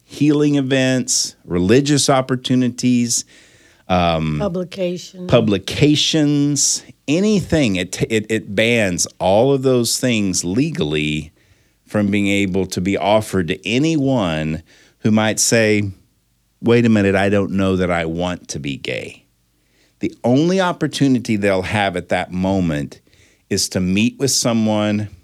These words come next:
Speaker 1: go to an event, grab a publication that is pro-gay and will help them accept their gay identity.
Speaker 2: Right.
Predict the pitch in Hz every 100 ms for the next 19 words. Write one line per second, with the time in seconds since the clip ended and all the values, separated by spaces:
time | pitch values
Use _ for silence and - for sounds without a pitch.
0 | - - 92 104 - 123 113 98 98 95
1 | 95 92 - _ _ _ - 90 90 101
2 | 117 - 117 120 113 107 87 82 - 82
3 | 82 - _ _ _ _ _ 92 80 87
4 | - - - 113 143 196 143 78 76 73
5 | 71 - 90 90 85 - 107 92 98 90
6 | 80 - - 139 78 - - - 85 76
7 | 80 76 73 69 76 65 50 - - _
8 | _ _ _ _ _ _ _ 175 160